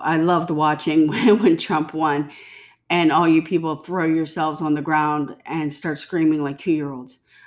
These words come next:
I thought that was absolutely hysterical. Thank you for giving me hours of laughs, 'cause that was the freaking funniest shit I've ever seen. That was like, they, there was, like,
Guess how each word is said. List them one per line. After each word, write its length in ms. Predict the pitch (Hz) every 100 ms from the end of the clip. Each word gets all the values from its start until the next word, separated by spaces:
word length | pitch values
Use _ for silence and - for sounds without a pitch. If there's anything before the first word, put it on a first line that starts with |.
| _
I 100 | -
thought 180 | 185 196
that 100 | 180
was 120 | 160
absolutely 540 | 127 156 - 190 143 143
hysterical. 1000 | 147 139 - - 165 156 147 - - - _ _ _ _ _ _ _ _ _
Thank 360 | 208 214 208
you 260 | 180 135 135
for 200 | - 180
giving 540 | 165 196 190 165 156
me 340 | 151 143 127 -
hours 680 | 202 214 190 151 113 147 - _
of 120 | 170
laughs, 560 | 165 151 139 139 - - _ _ _ _ _ _
'cause 260 | - 165 -
that 200 | 196 185
was 160 | 180 -
the 180 | 139 -
freaking 640 | _ - - 240 233 175 147
funniest 420 | 196 175 156 147
shit 220 | - 156
I've 160 | 147 143
ever 160 | 139
seen. 380 | 143 - 107 - _ _ _ _ _ _ _ _ _ _ _ _ -
That 200 | 220 240
was 200 | 240 220
like, 400 | 196 175 175 170
they, 320 | 175 160 175
there 240 | 165 226 226
was, 140 | 214
like, 160 | 226